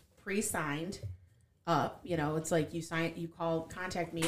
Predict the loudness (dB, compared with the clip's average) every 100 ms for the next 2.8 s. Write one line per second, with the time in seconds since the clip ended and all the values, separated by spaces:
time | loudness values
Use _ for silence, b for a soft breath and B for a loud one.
0 | 4 6 6 6 4 2 0 -2 -2 0
1 | 2 2 0 0 0 -2 -4 -6 -6 -2
2 | -2 0 0 0 0 -2 -2 -4